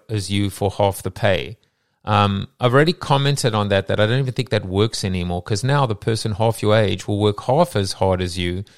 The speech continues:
and want double your pay, um, because they're so in demand. So I actually think that,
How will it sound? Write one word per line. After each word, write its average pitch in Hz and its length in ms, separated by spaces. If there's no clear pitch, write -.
and 104 140
want 104 180
double 117 340
your 87 160
pay, 69 380
um, 98 260
because 110 300
they're 107 140
so 107 260
in 98 120
demand. 101 600
So - 140
I 123 40
actually 135 320
think 127 480
that, 101 500